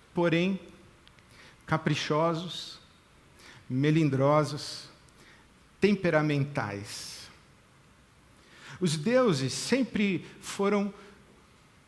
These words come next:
suspeitos. Será que podemos confiar nos deuses? Ou ele vai pedir pra gente matar o nosso filho e dar de oferta e de presente pra ele? Será que nós podemos confiar nos deuses?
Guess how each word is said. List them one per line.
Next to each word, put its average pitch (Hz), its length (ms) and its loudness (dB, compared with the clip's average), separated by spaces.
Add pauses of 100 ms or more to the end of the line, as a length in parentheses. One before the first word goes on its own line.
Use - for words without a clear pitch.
suspeitos. - 1120 -4 (920)
Será 180 240 2
que 185 100 -2
podemos 165 480 2
confiar 143 480 0
nos 131 260 0
deuses? 123 680 -2 (840)
Ou 151 140 2
ele 156 140 4
vai 143 200 2
pedir 139 480 0
pra 139 140 -2
gente 135 260 -2
matar 135 340 -4
o 135 80 -4
nosso 131 300 -4
filho 151 460 -2
e 143 80 0
dar 135 180 -2
de 127 100 -6
oferta 135 480 -6
e 131 40 -4
de 127 80 -4
presente 123 500 -4
pra 117 220 -8
ele? 113 240 -10 (1700)
Será - 200 -8
que - 100 -10
nós 160 180 0
podemos 139 420 0
confiar 131 480 -4
nos 117 200 -4
deuses? 123 760 -6